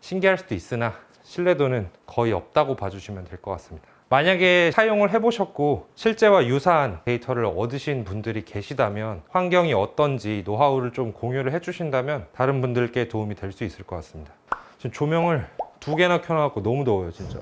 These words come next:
혹시 드라이버도 인식하는지 한 몇 개 정도 더 시타를 해보겠습니다.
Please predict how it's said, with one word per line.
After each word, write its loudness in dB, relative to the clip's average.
혹시 -20
드라이버도 4
인식하는지 -2
한 -2
몇 -4
개 4
정도 0
더 -4
시타를 -2
해보겠습니다. -4